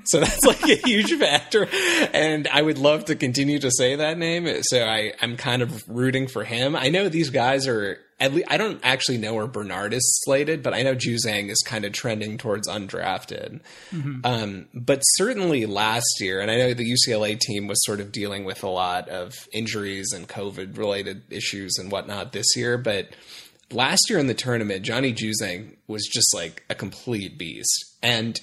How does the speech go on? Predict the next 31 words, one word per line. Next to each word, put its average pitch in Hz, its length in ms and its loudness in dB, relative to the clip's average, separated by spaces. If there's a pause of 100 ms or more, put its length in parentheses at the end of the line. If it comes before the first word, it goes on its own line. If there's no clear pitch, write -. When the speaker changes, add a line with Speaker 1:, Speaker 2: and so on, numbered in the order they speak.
(360)
Speaker 1:
he 165 100 0
wasn't 180 340 4
bad 131 340 2
this 104 260 2
year. 92 180 -2
It's 104 180 0
just, - 240 -2
like 95 140 -4
I 85 60 -4
mentioned, 85 340 -8
they, 80 120 -6
they 104 200 -8
were 95 80 -4
having 104 280 -8
some 98 140 -4
other 82 200 -6
issues. 82 440 -6
And 117 80 -4
I 110 100 -2
guess, 117 200 4
like, 123 160 0
the 127 100 2
one 127 300 2
thing 151 240 2
that 117 140 0
really 110 320 0
stood 110 260 2
out 95 260 0
to - 80 -2
me 82 160 -6
is - 380 -2